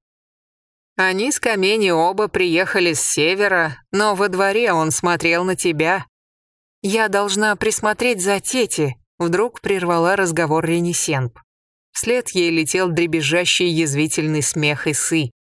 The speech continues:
с горящими щеками Ренесенб побежала к пруду. С галереи ее окликнул Камини. «Я сочинил новую песню, Ренесенб! Остановись, послушай!»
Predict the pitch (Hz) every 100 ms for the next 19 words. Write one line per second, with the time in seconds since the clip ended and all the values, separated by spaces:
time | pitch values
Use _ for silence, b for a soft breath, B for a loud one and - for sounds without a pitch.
0 | _ 180 175 185 226 220 185 165 151 -
1 | 135 175 208 202 190 _ _ 190 202 180
2 | 151 - 180 220 - - 175 170 139 156
3 | 170 165 - 170 160 135 120 _ _ _
4 | _ - 180 170 196 196 208 254 233 175
5 | 165 151 185 180 - 151 - 170 151 185
6 | 180 156 123 127 - _ _ _ _ 175
7 | 185 233 233 240 233 226 247 240 214 247
8 | 233 226 247 269 - 180 170 190 202 -
9 | 240 156 b b _ - 190 - 233 247
10 | 254 285 - 185 175 240 277 - 165 -